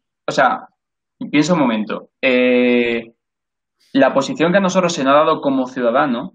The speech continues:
o sea, tiene muchísima menos autonomía que, por ejemplo, en una monarquía limitada,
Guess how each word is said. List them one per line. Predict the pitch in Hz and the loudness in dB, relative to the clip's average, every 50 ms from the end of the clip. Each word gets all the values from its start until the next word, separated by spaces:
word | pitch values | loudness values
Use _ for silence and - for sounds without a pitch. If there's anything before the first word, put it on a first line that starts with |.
| _ _ _ | _ _ _
o | 247 254 - _ _ _ _ _ _ _ _ _ _ _ _ _ _ _ | -20 -20 -20 _ _ _ _ _ _ _ _ _ _ _ _ _ _ _
sea, | - - 139 123 107 - - _ _ _ _ _ _ _ _ _ | -2 0 2 2 2 0 -6 _ _ _ _ _ _ _ _ _
tiene | - 151 170 185 | 0 2 4 4
muchísima | 190 180 165 151 - 165 - 185 165 147 | 4 4 2 0 -6 -8 -4 -2 -2 0
menos | 143 151 175 180 170 | 0 0 0 0 0
autonomía | - 156 147 143 135 143 151 160 156 | 0 -2 -4 -2 -2 -2 -2 -2 -2
que, | 147 139 | -4 -4
por | 120 127 123 | -4 -4 -4
ejemplo, | 123 - 135 135 139 147 | -4 -4 -6 -6 -4 -4
en | 143 139 | -4 -2
una | 135 135 135 | -2 -2 -2
monarquía | 135 131 123 120 120 - 135 135 | -2 -2 -4 -4 -6 -2 -2 -2
limitada, | 127 120 113 107 104 135 156 151 120 110 - | 0 0 -4 -2 -2 0 0 0 -2 -4 -8